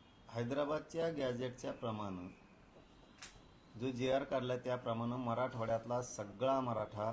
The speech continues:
हा कुणबी आहे. प्रमाणपत्र वाटप सुरू करा. पुन्हा पुन्हा तेच सांगतो,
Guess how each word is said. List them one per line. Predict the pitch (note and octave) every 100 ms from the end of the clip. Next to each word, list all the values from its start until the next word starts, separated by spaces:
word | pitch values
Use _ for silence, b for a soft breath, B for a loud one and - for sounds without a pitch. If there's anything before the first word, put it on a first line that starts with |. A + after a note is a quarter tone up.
| A#2
हा | A2
कुणबी | A2 - G#2 G#2+ A2 G2+
आहे. | B2
प्रमाणपत्र | B2 - A2+ A#2+ C3 C3 A2+ G#2 A#2+
वाटप | B2 A#2+ A2+ A#2 B2+ B2 B2
सुरू | - A#2+ B2
करा. | A#2 B2 B2 A2+
पुन्हा | - - B2+ C3
पुन्हा | C3 C#3 C#3 C3
तेच | - D3+ C#3
सांगतो, | C#3+ C3+ B2 F#2+